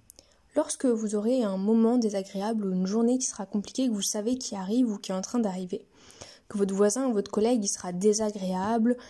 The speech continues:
ou que vous, justement, vous êtes obligé de faire quelque chose dont vous n'avez pas envie, qu'il pleuve ou que vous soyez levé du mauvais pied, vous vous disiez consciemment, «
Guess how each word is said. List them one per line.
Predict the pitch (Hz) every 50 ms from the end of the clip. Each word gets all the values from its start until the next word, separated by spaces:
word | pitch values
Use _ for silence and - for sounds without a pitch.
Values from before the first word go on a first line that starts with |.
| - - - _ _ -
ou | 240 214
que | - 254
vous, | 254 233 226 214 190 202 190 185 185
justement, | 196 214 226 - - 226 220 220 214
vous | 208 196
êtes | 180 - -
obligé | 247 233 233 233 254
de | 254
faire | - 226 208
quelque | 208 202 -
chose | 247 254 254
dont | 254 214 202
vous | 196
n'avez | 190 185 175 180
pas | - 262
envie, | 254 226 208 196 202 226 302 - - - - - - _ _ _ - - _ _ _ _ _ _ _ _ _ _ _ _ _ _ _ _ _ -
qu'il | - 214 208
pleuve | - - - 220 214 202 202 202 208 214 220 208 208
ou |
que | - - 196
vous | 190 190 190
soyez | 190 - - 208 202 208
levé | 208 208 202 208 220
du | 202 202
mauvais | 196 196 190 185 185
pied, | 180 - - 226 370 - - - _ _ _ _ - - - _ _ _ _ _ _
vous | - 254
vous | 247 247 220
disiez | 226 262 285 - 339 320
consciemment, « | 320 - - - - - - 285 240 220 214 269